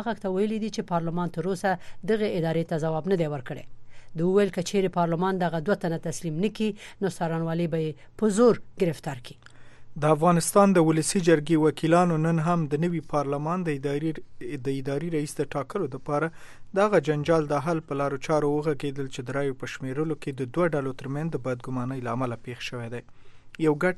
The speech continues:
Speaker 2: کمیسون چې د هر ګروپ پنځه پنځه کسه پکې دي او د دې کمیسون نه علاوه یو شمیر نورو ګروپونو د شنبې د ورځې د رایګرۍ د تخنیکي جریان ارزیابي شروع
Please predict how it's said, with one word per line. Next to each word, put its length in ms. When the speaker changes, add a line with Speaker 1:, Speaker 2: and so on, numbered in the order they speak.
Speaker 2:
کمیسون 480
چې 120
د 120
هر 200
ګروپ 240
پنځه 320
پنځه 320
کسه 280
پکې 320
دي 80
او 80
د 160
دې 60
کمیسون 420
نه 140
علاوه 280
یو 220
شمیر 240
نورو 260
ګروپونو 440
د 100
شنبې 340
د 80
ورځې 300
د 80
رایګرۍ 420
د 160
تخنیکي 420
جریان 280
ارزیابي 440
شروع 220